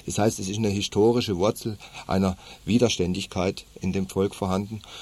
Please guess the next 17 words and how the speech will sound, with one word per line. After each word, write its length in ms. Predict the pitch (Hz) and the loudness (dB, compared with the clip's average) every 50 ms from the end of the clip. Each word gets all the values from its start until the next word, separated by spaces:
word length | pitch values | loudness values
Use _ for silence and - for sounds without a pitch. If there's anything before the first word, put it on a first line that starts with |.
| - - - | -16 -6 0
Und 240 | - 95 95 92 92 | 2 2 2 2 2
die 100 | 95 90 | -2 0
Sozialistische 640 | - 104 95 - 104 98 104 113 - - - - 101 | 2 2 2 4 2 2 2 0 0 -2 -4 -4 -4
Partei, 480 | - 95 95 92 - 92 90 98 110 | -2 -2 -2 -2 0 0 2 2 2
also 200 | 107 95 82 92 | 0 0 -2 -2
die 60 | 85 85 | 0 2
Labour 280 | 90 98 110 117 110 - | 2 2 2 0 -2 -2
Party 500 | - 104 95 98 98 - 107 104 98 - - - - - | -2 -2 -2 -2 -2 -4 -6 -6 -8 -10 -14 -20 -8 -4
mit 140 | 92 92 98 | -2 0 0
dem 100 | 92 - | 0 0
Führer 280 | - 98 101 98 101 | 0 0 0 2 2
Dom 220 | 95 - 95 95 90 | 2 2 2 4 4
Mintoff, 420 | 92 104 123 - 120 107 101 - | 4 2 0 0 -2 -2 -2 -2
hat 160 | 101 101 - | -2 -2 0
dann 140 | 101 98 95 87 | 0 0 0 -2
bis 360 | - - 110 120 - - - | -2 -2 -2 -2 -2 -4 -2
neunzehnhundertsiebenundachtzig, 2000 | 104 98 101 104 104 - 107 101 101 95 98 95 - - 101 98 110 101 92 92 82 104 - - - - - - 98 107 - - - - - 110 - - | 0 0 0 0 -2 -4 -4 -4 -2 -2 -2 -4 -4 -4 -6 -2 -2 -2 -2 -2 -4 -6 -12 -20 -20 -20 -8 -4 -4 -4 -4 -6 -8 -8 -8 -8 -8 -12